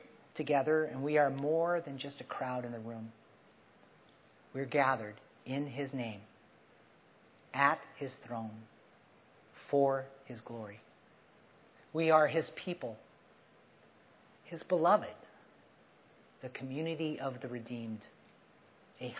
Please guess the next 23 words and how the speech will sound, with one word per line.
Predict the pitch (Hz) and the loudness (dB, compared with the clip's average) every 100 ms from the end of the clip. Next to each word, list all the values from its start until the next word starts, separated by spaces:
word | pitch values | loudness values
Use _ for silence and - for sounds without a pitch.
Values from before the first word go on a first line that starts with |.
| - | 2
hallelujah | 160 165 160 147 135 110 107 - - | 4 6 4 2 -2 -6 -12 -20 -16
people. | - 127 107 101 - - - - - - - - - - - - - | -12 -10 -12 -16 -20 -20 -20 -20 -20 -20 -20 -20 -20 -20 -20 -20 -8
And | 143 139 123 - - - - - - | -4 -4 -6 -14 -20 -20 -20 -20 -8
it | 156 | -6
is | 156 | -2
in | 160 180 | 0 2
those | 160 175 175 | 4 4 4
moments | 147 135 156 180 - - - - - - - - | 0 0 -2 -8 -14 -16 -20 -20 -20 -20 -20 -16
amongst | 123 127 127 - | -8 -6 -6 -6
God's | 117 113 113 - | -6 -6 -10 -10
people | 156 151 139 | -8 -6 -6
and | 113 110 | -6 -8
singing | 147 131 127 | -8 -6 -6
God's | 120 110 - | -6 -8 -10
praises | - 131 107 95 - - - - - - - - - - - | -8 -6 -8 -12 -14 -16 -20 -20 -20 -20 -20 -20 -20 -14 -6
that | 127 | -2
I | 127 | -2
believe | 127 135 165 151 113 | -4 -4 -4 -4 -6
that | 117 110 135 | -8 -8 -4
we | 143 | 0
are | 135 | 0
more | 123 131 135 131 | 0 0 0 -2
ourselves | 113 117 - 123 95 | -8 -8 -6 -6 -8